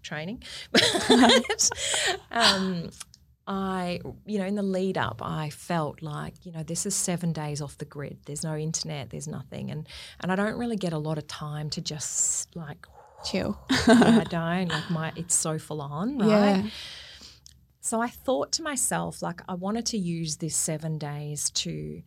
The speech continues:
Speaker 1: sit in the achievement of what we've done.
Speaker 2: Yeah.
Speaker 1: To,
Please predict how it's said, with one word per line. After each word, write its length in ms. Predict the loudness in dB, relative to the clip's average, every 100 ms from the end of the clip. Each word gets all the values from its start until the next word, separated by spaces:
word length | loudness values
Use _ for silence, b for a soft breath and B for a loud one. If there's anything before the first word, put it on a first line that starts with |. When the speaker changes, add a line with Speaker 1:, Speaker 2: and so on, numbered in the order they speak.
| -20 _ _ _
Speaker 1:
sit 560 | -2 -2 2 0 -2
in 480 | -6 -6 -6 -8 -12 -18 _ _
the 100 | -10
achievement 680 | -2 -2 0 -4 -6 -8 -10
of 160 | -10 -8
what 160 | -8 -6
we've 180 | -8 -8
done. 480 | -10 -10 -10 -14 -6
Speaker 2:
Yeah. 440 | -2 0 2 0 0
Speaker 1:
To, 320 | 0 -2